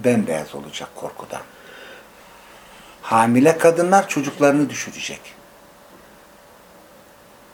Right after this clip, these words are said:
Öyle olacak ki herkes artık şaşkın, yanındakinin kadın mı erkek mi olduğunu bile farkında olmayacak. Yani bu hengamede ağaç dikeceksin.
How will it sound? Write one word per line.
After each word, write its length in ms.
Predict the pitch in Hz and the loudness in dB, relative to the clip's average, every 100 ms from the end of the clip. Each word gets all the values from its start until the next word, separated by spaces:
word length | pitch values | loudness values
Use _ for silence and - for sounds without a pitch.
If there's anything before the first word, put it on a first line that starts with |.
| - - - - - - - - | -20 -20 -20 -20 -20 -20 -8 6
Öyle 280 | 151 202 180 | 8 8 8
olacak 440 | 143 117 127 - | 6 4 2 4
ki 100 | 113 | 2
herkes 440 | 127 127 120 107 - - - 135 | 4 2 -2 -4 -4 -18 -16 -4
artık 320 | 104 - 104 | -4 -4 -8
şaşkın, 720 | - 127 - - 175 165 202 - - - - - - | -6 -4 -6 2 4 6 2 -8 -20 -20 -20 -18 4
yanındakinin 720 | 143 147 135 117 110 110 110 - | 6 8 6 4 -2 -2 -2 2
kadın 340 | 143 123 120 | 2 4 2
mı 100 | 110 | 2
erkek 480 | 113 123 - 147 - | 0 -2 -2 -2 2
mi 80 | 113 | 2
olduğunu 520 | 123 117 127 175 208 | 2 2 2 2 2
bile 160 | 143 | 2
farkında 540 | 110 101 - - 87 82 | 2 0 -4 -6 -14 -14
olmayacak. 760 | 76 71 - - 247 - - - - - - - - 104 104 - - - - - - - - - - - - - - - - 131 | -10 -6 -4 -4 -2 -2 -4 -8 -12 -14 -16 -20 -20 -20 -20 -20 -20 -20 -20 -20 -20 -20 -20 -20 -20 -20 -20 -20 -20 -20 0 4
Yani 300 | 120 107 139 | 4 4 4
bu 80 | |
hengamede 840 | 170 147 127 117 110 107 107 143 160 | 4 4 4 4 4 2 2 2 2
ağaç 460 | - 110 113 - | 0 0 0 -2
dikeceksin. 640 | - - - - - - | -4 -8 -8 -8 -10 -12